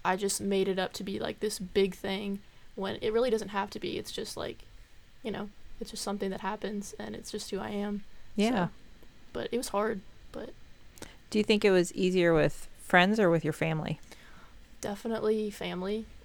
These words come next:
Speaker 2: Mm-hmm.
Speaker 1: Um, I think 'cause I was out to my friends long before, like, I was to my parents,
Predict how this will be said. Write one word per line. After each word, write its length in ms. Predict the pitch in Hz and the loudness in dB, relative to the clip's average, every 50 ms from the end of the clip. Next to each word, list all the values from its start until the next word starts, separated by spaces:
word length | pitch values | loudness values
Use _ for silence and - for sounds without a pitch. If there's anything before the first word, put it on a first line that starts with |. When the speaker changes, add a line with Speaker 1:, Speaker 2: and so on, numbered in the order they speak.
| - - | -6 0
Speaker 2:
Mm-hmm. 100 | 208 185 | 2 2
Speaker 1:
Um, 240 | 175 170 170 185 - - - - - - - - - | 4 2 2 -2 -4 -10 -14 -14 -14 -14 -10 -8 -6
I 120 | 202 202 | -6 -4
think 360 | - 202 196 175 - - - - - | -4 -4 -4 -4 -6 -10 -16 -16 -10
'cause 140 | - 240 226 | -6 -2 2
I 80 | 220 226 | 4 6
was 140 | 226 220 220 - | 6 4 4 4
out 280 | 180 175 175 175 - - | 4 4 4 2 -2 -4
to 100 | - 190 | -6 -4
my 120 | 175 175 180 | -4 -4 -4
friends 560 | - 165 170 170 170 175 180 185 - - - - - - - - | -2 -2 -2 -2 -2 -2 -4 -4 -6 -10 -12 -16 -20 -18 -12 -8
long 320 | 196 185 175 180 180 180 | -2 0 0 0 0 0
before, 360 | 175 185 - - 180 175 175 170 | -2 -6 -6 -4 -4 -2 -2 -2
like, 340 | 170 165 165 - - - - - - - | -2 -2 -4 -6 -8 -16 -20 -14 -10 -6
I 120 | 180 170 | -4 -4
was 260 | 170 165 170 175 - - | -2 -2 -4 -4 -6 -6
to 40 | - | -8
my 100 | - 170 | -8 -8
parents, 480 | - - 165 165 170 175 180 - - | -8 -8 -6 -6 -4 -4 -6 -8 -10